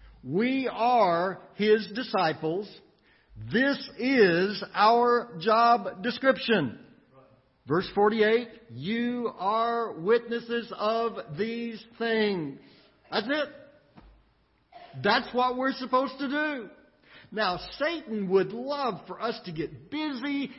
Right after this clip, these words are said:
in a whole bunch of other things so that we don't have time to do that one thing that is what we're supposed to do. You are witnesses of these things.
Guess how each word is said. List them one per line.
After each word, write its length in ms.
in 180
a 80
whole 440
bunch 340
of 60
other 300
things 480
so 160
that 160
we 160
don't 180
have 320
time 600
to 100
do 460
that 360
one 480
thing 500
that 120
is 160
what 240
we're 180
supposed 420
to 100
do. 320
You 600
are 480
witnesses 800
of 260
these 280
things. 360